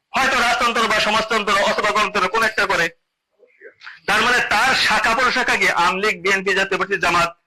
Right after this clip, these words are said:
কমিউনিস্ট সহ যেগুলো আছে, আছে কিনা বলেন? তাহলে এ-, সে-, এটার সঙ্গে এটা সাংঘর্ষিক আছে কিনা?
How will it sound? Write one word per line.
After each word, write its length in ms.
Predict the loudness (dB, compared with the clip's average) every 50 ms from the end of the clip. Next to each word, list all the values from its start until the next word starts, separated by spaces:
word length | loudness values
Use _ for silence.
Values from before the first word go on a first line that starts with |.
| _ _
কমিউনিস্ট 440 | -4 -2 -2 0 0 0 0 -2 -2
সহ 280 | -2 0 0 0 0 0
যেগুলো 380 | 0 -2 -2 -2 0 0 0
আছে, 300 | 0 0 0 0 -2 -2 -4 _ _ _ _ _ _ _ -20 -20 -20 -20 _ _ _ _ _ -8
আছে 200 | -6 -2 -2 0
কিনা 160 | 0 2 2
বলেন? 300 | 2 2 2 0 0 -2
তাহলে 720 | -6 -10 -8 -6 -6 -6 -8 -10 -14 -16 -10 -4 -4 -2
এ-, 160 | 0 0 0 2
সে-, 400 | 2 2 0 0 -2 -2 -2 -2
এটার 220 | 0 0 0 0
সঙ্গে 220 | 0 0 0 0
এটা 120 | 2 0 0
সাংঘর্ষিক 440 | 2 2 0 2 0 0 0 0 0
আছে 200 | 0 0 0 0
কিনা? 320 | 2 2 2 0 0